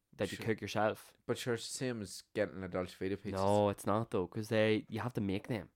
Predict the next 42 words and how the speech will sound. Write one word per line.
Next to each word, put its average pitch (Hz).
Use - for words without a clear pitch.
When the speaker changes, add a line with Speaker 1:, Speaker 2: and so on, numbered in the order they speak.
Speaker 2:
Right. 87
Speaker 1:
The 120
Fire 113
Speaker 2:
Uh, 117
Speaker 1:
Street 135
Speaker 2:
yeah, 127
Speaker 1:
ones 107
are 113
Speaker 2:
so -
Speaker 1:
already 101
Speaker 2:
it's 98
Speaker 1:
made. 110
Speaker 2:
fun. 113
Yeah, 107
it's -
fun 110
to -
make 90
Speaker 1:
I 101
Speaker 2:
them. 101
Speaker 1:
know, 95
but -
I, 104
what 107
I'm 98
trying 107
to 104
say 90
is, 90
this 107
pizza 123
Speaker 2:
Yes. 95
Speaker 1:
is 107
the 110
fucking 101
nicest 92
thing 92
ever. 98
It's -
on 104
sourdough 110
bread. 95